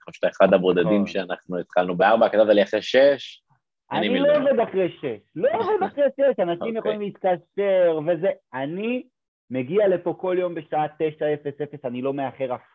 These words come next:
Speaker 2: פעם, אני יוצא מפה בדרך כלל בשעה שש,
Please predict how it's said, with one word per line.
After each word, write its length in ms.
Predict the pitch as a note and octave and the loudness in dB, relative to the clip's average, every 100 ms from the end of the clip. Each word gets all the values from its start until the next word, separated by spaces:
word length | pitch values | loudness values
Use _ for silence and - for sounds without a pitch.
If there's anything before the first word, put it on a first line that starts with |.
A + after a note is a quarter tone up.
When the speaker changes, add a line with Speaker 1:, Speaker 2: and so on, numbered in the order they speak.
| _ | _
Speaker 2:
פעם, 360 | B2+ B2 C#3+ G#3+ _ _ _ _ | -6 -4 -6 -10 _ _ _ _
אני 160 | B2 D3 | -6 -2
יוצא 340 | D3 D3 G#3 G#3 | -4 -2 -2 -2
מפה 300 | G3 G3 C3 G2+ | -4 -4 -4 -4
בדרך 340 | A#2 E3 E3+ | -4 -2 0
כלל 120 | E3 | -2
בשעה 400 | D3+ C3+ - C3 B2+ _ C#3 | -6 -8 -6 -6 -6 _ -4
שש, 200 | D3 | -2